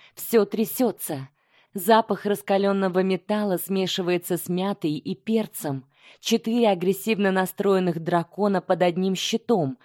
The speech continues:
Это было бы жестоко, не принадлежи мы к одному семейству. И Лор крепче сжимает мою ладонь. Грохот продолжается, прерываясь на короткие паузы. Напряжение нарастает,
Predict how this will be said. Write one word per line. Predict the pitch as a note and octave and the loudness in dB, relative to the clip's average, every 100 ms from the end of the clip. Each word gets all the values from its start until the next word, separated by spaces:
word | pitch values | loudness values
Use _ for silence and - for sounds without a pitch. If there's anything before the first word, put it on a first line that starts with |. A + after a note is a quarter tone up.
| _ - | _ -4
Это | G3 G3+ G#3 | 2 4 4
было | F3 G3 G3 | 4 4 4
бы | F3+ | 4
жестоко, | E3+ F#3 - - A#3+ - D3 C#3+ _ - | 0 0 -2 2 2 2 -4 -6 _ -2
не | G3+ G3 | 0 2
принадлежи | F#3+ G3 F#3 F3+ F3+ F#3+ | 2 2 0 0 0 2
мы | F3+ F3+ | 2 2
к | G#3 | 0
одному | G3+ F#3 F3+ E3+ | -2 0 0 0
семейству. | D#3 - G#3 F#3 C#3 - C3+ C3 - _ _ _ - | -4 -2 0 0 -4 -6 -6 -6 -8 _ _ _ 2
И | G#3 | 8
Лор | G3+ A3 B3 A#3+ _ - | 8 8 2 -6 _ -4
крепче | A3 A3 G#3 - G3+ | 2 2 2 0 0
сжимает | D#3 F#3+ F#3+ G3 G#3 G3 | 0 0 0 2 0 0
мою | F#3+ F3+ F3+ | 0 2 0
ладонь. | G3 G3+ E3+ D#3+ C3+ _ _ _ - | 0 0 0 0 -2 _ _ _ -4
Грохот | G3 G#3+ A3 A3 G#3+ | 6 8 8 6 -2
продолжается, | - G3+ G3 G3+ G3+ A#3 A3 E3+ - - D#3+ | 0 2 2 2 0 2 2 0 -2 -2 0
прерываясь | F#3 F3+ F#3 F#3+ F#3 F3 | 2 2 2 2 2 0
на | F#3+ F#3 | -2 0
короткие | F3+ F#3+ F#3 - G#3 | 0 0 -2 -2 -4
паузы. | G#3 A#3+ G3 D#3 C#3+ C3+ C3+ _ _ _ | 0 2 2 0 -4 -6 -8 _ _ _
Напряжение | G#3 G#3+ G#3+ G#3+ F#3+ G3+ A3+ G#3 G3 | 2 2 4 2 2 4 2 4 2
нарастает, | G3 G3 G3 F#3+ - A#3 G3+ C#3+ - - | 4 4 2 -2 0 0 0 -4 -10 -20